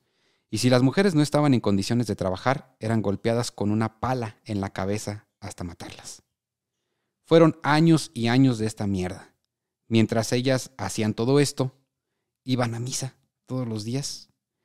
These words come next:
Incluso vestían con rebozos, cubriéndose la cabeza como unas doñitas inofensivas, puritanas y católicas que no rompían ni un pla-,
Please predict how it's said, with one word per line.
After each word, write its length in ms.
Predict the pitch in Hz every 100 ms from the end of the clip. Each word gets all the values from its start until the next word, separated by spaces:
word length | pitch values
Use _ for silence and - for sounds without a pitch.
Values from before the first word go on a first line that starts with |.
| _ _ _
Incluso 400 | 113 - 127 131
vestían 300 | 104 - 117
con 160 | 117 104
rebozos, 840 | 98 113 131 131 123 120 - -
cubriéndose 480 | - 101 110 110 -
la 120 | 92
cabeza 500 | - 98 120 131 127
como 240 | - 107 104
unas 220 | 120 131
doñitas 520 | 117 117 127 - 123
inofensivas, 800 | 107 101 95 - 131 127 - - _
puritanas 720 | 113 110 - 127 135 113 - _
y 80 | -
católicas 720 | - 107 127 123 - 107 -
que 140 | -
no 100 | 95
rompían 400 | 95 95 - 92
ni 80 | 92
un 100 | 98
pla-, 260 | _ 90